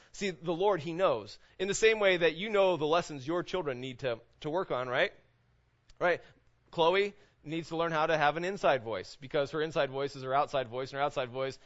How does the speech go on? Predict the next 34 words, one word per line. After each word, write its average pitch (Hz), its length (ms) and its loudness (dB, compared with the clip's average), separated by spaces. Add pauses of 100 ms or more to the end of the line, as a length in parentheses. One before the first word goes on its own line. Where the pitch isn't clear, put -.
(120)
well, 143 380 2
it's 120 140 -10
loud. 120 300 4 (600)
Okay? 165 260 2 (480)
You 214 100 2
know, 196 160 6 (100)
she 220 200 -4
needs 254 160 0
to 240 80 -2
work 240 180 6
on 170 160 6
that. 92 200 -6 (160)
Okay? 190 220 4
I 226 200 6
know 233 260 6
that 160 240 6
because 170 260 0
why? 160 380 6
I - 140 -4
can 196 120 -8
hear 247 240 0
it. 165 200 0 (580)
And 190 280 6
in 202 180 0
the 196 80 -2
same 226 260 2
sense, 214 340 0
God 240 380 2
knows 240 300 4
that 196 140 -8
you 254 120 -8
need 240 160 -4
work 240 240 0
on, 123 300 2